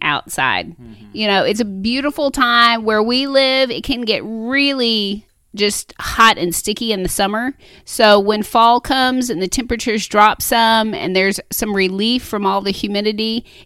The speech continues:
Speaker 1: it's just a, you just want to be outside.
Speaker 2: And I know there's people from all over the world listening, so thank you, and I hope you have a great fall and autumn. If you don't have fall and autumn,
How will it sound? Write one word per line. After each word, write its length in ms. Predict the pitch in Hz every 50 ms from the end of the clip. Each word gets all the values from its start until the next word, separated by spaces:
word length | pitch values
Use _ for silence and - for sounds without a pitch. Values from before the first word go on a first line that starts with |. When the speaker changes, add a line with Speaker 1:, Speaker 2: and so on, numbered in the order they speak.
| _
Speaker 1:
it's 100 | - - -
just 160 | 359 359 -
a, 80 | 285
you 280 | 220 208 208 143 226 269
just 160 | 330 359 - 262
want 420 | 208 180 190 196 185 170 - -
to 80 | - 226
be 180 | 190 196 180 165
outside. 520 | 151 139 - - - 165 147 107 104 101 - 180 - - _ _ - _ - -
Speaker 2:
And 80 | - 170
I 80 | 175 175
know 120 | 175 170
there's 140 | 160 147 -
people 300 | - 151 127 131 131 127
from 240 | - 135 127 117 -
all 160 | 127 123 123
over 160 | 123 107 110
the 80 | 110 110
world 320 | 104 110 107 107 107 101
listening, 460 | 104 107 104 - - 120 113 110 110
so 420 | - - 117 110 107 104 104 104 -
thank 320 | - 131 131 131 123 -
you, 320 | 127 123 123 123 123 117 - - - - -
and 340 | - 127 117 113 110 110 - - _
I 80 | - 113
hope 200 | 120 131 117 131
you 60 | 127
have 120 | 131 120
a 40 | 117
great 220 | 110 120 117 107
fall 380 | - - 117 113 110 107 110 104
and 100 | 110 107 101
autumn. 320 | 101 104 104 104 104 -
If 180 | 113 120 123 -
you 80 | 147
don't 300 | 135 143 160 165 160 160
have 180 | 143 139 131 123
fall 240 | - 123 120 117 113
and 80 | 110
autumn, 380 | 107 101 104 104 104 101 104 101